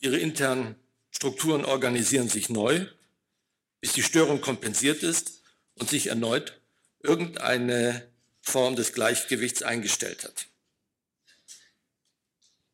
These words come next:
Gelingt es des, dem System nicht, ein neues Gleichgewicht zu finden, so verliert es seine Integrität und löst sich auf. Dieses Verhältnis gegenseitigen Störens besteht aber nicht nur zwischen der Psyche und dem Kommunikationssystem,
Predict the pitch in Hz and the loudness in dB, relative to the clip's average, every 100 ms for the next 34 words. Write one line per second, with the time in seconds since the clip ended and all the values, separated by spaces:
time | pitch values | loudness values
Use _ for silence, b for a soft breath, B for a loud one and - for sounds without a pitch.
0 | _ _ - 135 196 - - 156 - - | _ _ -4 0 2 2 2 2 2 -2
1 | 151 143 135 127 131 113 107 156 190 - | -2 0 0 0 2 2 2 0 0 -4
2 | - _ - 120 127 127 - 131 120 131 | -10 _ -8 -2 0 0 2 2 2 0
3 | 110 - 107 147 165 165 160 _ _ - | -2 -2 0 -2 -2 -6 -8 _ _ -10
4 | - - 135 156 160 127 135 113 - 120 | -4 0 4 4 4 0 0 0 -2 -2
5 | 117 - 107 - 117 170 - _ _ _ | -4 -2 -4 -2 -2 -4 -12 _ _ _
6 | _ _ _ _ _ _ _ _ _ _ | _ _ _ _ _ _ _ _ _ _
7 | _ - 127 107 - - - 87 - - | _ -6 -2 0 0 -2 -4 -4 -8 -10
8 | _ _ _ _ _ _ _ B B B | _ _ _ _ _ _ _ B B B
9 | B B B 202 214 - - 131 127 127 | B B B -2 0 2 2 4 4 2
10 | - 107 - 151 165 175 135 127 120 131 | -2 -4 -2 0 0 0 2 2 2 -4
11 | 117 - 113 101 95 - 165 156 123 127 | -8 -10 -8 -6 -6 0 2 2 0 -4
12 | - - 147 143 135 131 160 - 151 143 | -2 -2 -2 -2 0 0 0 0 0 0
13 | 151 147 135 127 - 180 170 156 139 135 | 0 0 0 0 2 0 2 0 0 -2
14 | 113 135 127 117 - 107 - 113 117 - | -2 -2 -2 -4 -4 -4 0 0 0 -2
15 | 135 - 156 170 196 | -2 0 0 0 -2